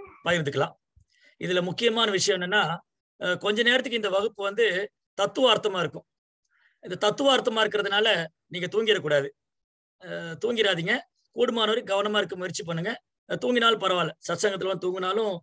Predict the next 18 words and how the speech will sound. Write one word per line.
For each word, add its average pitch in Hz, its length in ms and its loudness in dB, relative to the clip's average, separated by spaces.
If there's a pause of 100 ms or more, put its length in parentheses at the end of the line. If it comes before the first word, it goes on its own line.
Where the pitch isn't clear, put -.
(220)
அஹ், 165 180 -4
நன்மைதான். 160 460 -2 (500)
ஏன்னா 170 240 -2
பக்தர் 165 300 -2
சங்கத்துல 175 340 -4
வந்து 175 200 -4
தூங்குறதுக்கு 175 440 -2 (440)
ரொம்ப 170 240 -6
பாக்கியம் 156 340 -2
பண்ணிருக்கணும். 143 400 -4 (320)
ரெண்டாவது, 208 440 2
நிறைய 185 220 2
பேர் 180 160 0
தூக்கமே 190 320 -6
வராம 175 240 0
கஷ்டப்பட்டுட்டு 143 460 -2
இருக்காங்க. 120 220 -4 (600)
வெளியில 185 280 2